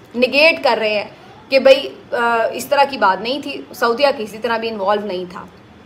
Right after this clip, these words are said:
तो मुझे समझ नहीं आ रहा कि एक शेर अफजल मरवत की बात को इतनी importance क्यों दी जाती है, बजाय इसके कि जब पीटीआई ने उसको ऑन ही नहीं किया, या तो पीटीआई उसको ऑन करती तो बात समझ में आती है। इसी तरीके से, अ,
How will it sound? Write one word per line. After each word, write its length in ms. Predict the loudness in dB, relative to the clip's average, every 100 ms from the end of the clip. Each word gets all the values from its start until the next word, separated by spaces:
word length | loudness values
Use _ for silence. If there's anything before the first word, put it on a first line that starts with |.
| -20 -20 -20 -20 -20 -20 0 4
तो 100 | 4
मुझे 320 | 4 0 2
समझ 240 | 4 4
नहीं 140 | 4 6
आ 100 | 8
रहा 160 | 6
कि 200 | 4 -2 0
एक 400 | 0 0 -4 2
शेर 180 | 4
अफजल 200 | 6 4
मरवत 300 | 4 6 4 2
की 80 |
बात 280 | 6 6 6
को 80 | 0
इतनी 280 | -6 -2 -2
importance 640 | 0 0 0 -4 -8 -14 -18 -6
क्यों 200 | -2 -2
दी 140 | 0
जाती 300 | 2 2 2
है, 120 | -2
बजाय 280 | 0 -2 -2
इसके 220 | -2 -6
कि 100 | -6
जब 200 | 0 0
पीटीआई 300 | -2 -2 0
ने 60 | 0
उसको 160 | 0 2
ऑन 180 | 4
ही 100 | 2
नहीं 120 | -2 -4
किया, 140 | -6
या 140 | -4
तो 140 | -2 -2
पीटीआई 320 | -2 0 0
उसको 180 | 0 0
ऑन 220 | 0 0
करती 280 | -2 -2 -4
तो 100 | 0
बात 220 | 0 0
समझ 240 | -6 -8 -10
में 80 | -14
आती 240 | -14 -16
है। 100 | -18 -20 -20 -20 -14 -6
इसी 160 | -2 0
तरीके 400 | 2 2 2 2
से, 320 | 4 4 4
अ, 360 | 2 0 0